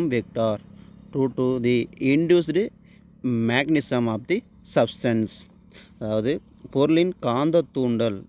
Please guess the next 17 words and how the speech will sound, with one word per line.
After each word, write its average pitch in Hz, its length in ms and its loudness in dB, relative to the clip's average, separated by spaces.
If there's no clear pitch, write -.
அல்லது 117 300 -6
மொத்த 117 340 -2
காந்த 123 280 2
புலம் 110 280 -2
பி 127 220 2
வெக்டார் 139 260 0
அப்படிங்கிறது 110 400 -4
காந்தமாக்கும் 160 840 0
புலத்தினால் 123 440 -4
வெற்றிடத்தில் 165 640 -2
உருவாக்கப்பட்ட 127 760 -2
காந்தப்புலத்துக்கும் 123 920 -4
காந்தமாக்கும் 156 760 2
புலத்தினால் 139 380 -4
பொருளில் 143 360 0
தூண்டப்பட்ட 156 760 -2
காந்தப்புலத்துக்கும் 143 880 -2